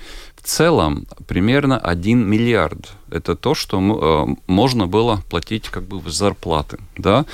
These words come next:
Если насчёт, э, м, б-, больничных, тогда эта ра-, разница была примерно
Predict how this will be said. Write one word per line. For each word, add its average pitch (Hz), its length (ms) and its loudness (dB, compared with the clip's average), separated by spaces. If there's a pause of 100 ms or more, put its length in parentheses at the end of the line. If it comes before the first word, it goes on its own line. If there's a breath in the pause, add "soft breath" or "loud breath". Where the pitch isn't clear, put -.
(220 loud breath)
Если 113 260 0
насчёт, 117 460 2
э, 98 260 2
м, 101 520 6
б-, 95 240 0
больничных, 107 680 0
тогда 104 480 2
эта 101 200 -2 (300)
ра-, 95 220 0
разница 113 440 0
была 95 220 0
примерно 95 480 0